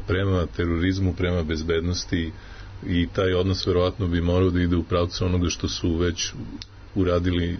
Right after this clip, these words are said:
u Sjedinjenim Američkim Državama ili u Izraelu kad je reč o borbi protiv terorizma.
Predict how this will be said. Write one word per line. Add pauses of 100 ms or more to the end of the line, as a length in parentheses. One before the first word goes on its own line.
u
Sjedinjenim
Američkim
Državama
ili
u
Izraelu (340)
kad
je
reč
o
borbi
protiv (120)
terorizma.